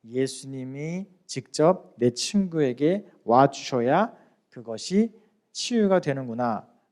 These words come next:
라는 것을 깨닫게 된 것이죠. 마찬가지로 우리도, 오늘 이 말씀을 듣는 우리도 마찬가지예요. 과연 우리가 잘나서 세상 가운데 리더가 되고 펭귄 효과를 할 때 앞장설 수 있는 사람이 될 수 있다?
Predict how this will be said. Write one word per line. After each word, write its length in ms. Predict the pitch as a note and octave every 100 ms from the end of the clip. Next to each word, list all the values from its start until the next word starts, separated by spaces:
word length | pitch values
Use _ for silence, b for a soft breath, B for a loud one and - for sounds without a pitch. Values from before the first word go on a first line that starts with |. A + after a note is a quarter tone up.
| -
라는 260 | A2 B2+
것을 240 | B2+ C#3 C#3
깨닫게 500 | - E3+ F3 F3 D#3
된 180 | A#2
것이죠. 420 | A2+ G#2+ - - - _ _
마찬가지로 560 | - E3+ B3 A#3 A3 G#3
우리도, 580 | E3+ F#3+ G3 G3 G3+ - b
오늘 460 | - E3+ G3 G3 F#3+
이 100 | E3 F3
말씀을 400 | D3 D3 F3+ D#3
듣는 140 | D3+
우리도 300 | C#3 A#2+ B2+
마찬가지예요. 680 | A#2+ G2+ C#3 B2 G#2 C#2+ G#1+ - _ B B B B B B B B
과연 260 | E3 F3+
우리가 300 | E3 E3+ G3
잘나서 500 | G3 D3 D#3 G3 F#3+
세상 320 | G3 G3+ G#3 G3+
가운데 400 | G3 F#3+ F#3 F3
리더가 440 | D3 E3 F#3 F3
되고 440 | F3 D#3+ E3 E3+ E3+
펭귄 320 | C4 A#3 A3
효과를 320 | G#3+ G#3 F#3
할 100 | E3+
때 80 | F3+
앞장설 540 | G#2+ - - G3+ G#3
수 100 | F#3+
있는 140 | F#3 F3
사람이 240 | F#3 E3+
될 140 | D#3
수 120 | D3 D3+
있다? 380 | - F#3 A#3